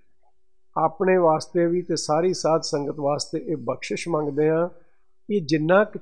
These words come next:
ਚੇਤਾ ਵੀ ਆਉਂਦਾ ਹੈ, ਜਿੰਨੀਆਂ ਕਿ ਚੰਗੀਆਂ ਗੱਲਾਂ ਹੁੰਦੀਆਂ ਨੇ, ਇਹ ਬਖਸ਼ਿਸ਼ ਤੋਂ ਬਿਨਾਂ ਨਹੀਂ ਹੁੰਦੀਆਂ,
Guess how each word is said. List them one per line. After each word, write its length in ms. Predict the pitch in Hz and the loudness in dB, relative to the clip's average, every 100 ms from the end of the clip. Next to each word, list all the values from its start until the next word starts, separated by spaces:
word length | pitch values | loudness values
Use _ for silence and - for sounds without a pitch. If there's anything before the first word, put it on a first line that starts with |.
| - | -4
ਚੇਤਾ 400 | 170 156 202 226 | -4 0 4 4
ਵੀ 160 | 214 | 4
ਆਉਂਦਾ 300 | 175 156 156 | 2 4 4
ਹੈ, 80 | 175 | 2
ਜਿੰਨੀਆਂ 420 | 151 160 170 196 | 2 0 2 2
ਕਿ 160 | 185 190 | 0 -4
ਚੰਗੀਆਂ 460 | - 151 147 180 | -2 -2 2 2
ਗੱਲਾਂ 300 | 160 143 147 | 2 0 2
ਹੁੰਦੀਆਂ 380 | 165 160 147 156 | 2 2 2 2
ਨੇ, 200 | 165 190 190 - - _ - | 2 -2 -6 -20 -20 _ -4
ਇਹ 100 | 208 | -2
ਬਖਸ਼ਿਸ਼ 540 | 214 143 135 - 147 - | 0 -2 -6 -4 -6 0
ਤੋਂ 120 | 165 | 0
ਬਿਨਾਂ 320 | 135 139 143 | 0 0 0
ਨਹੀਂ 160 | 131 127 | -2 -4
ਹੁੰਦੀਆਂ, 360 | 123 104 - | -6 -8 -12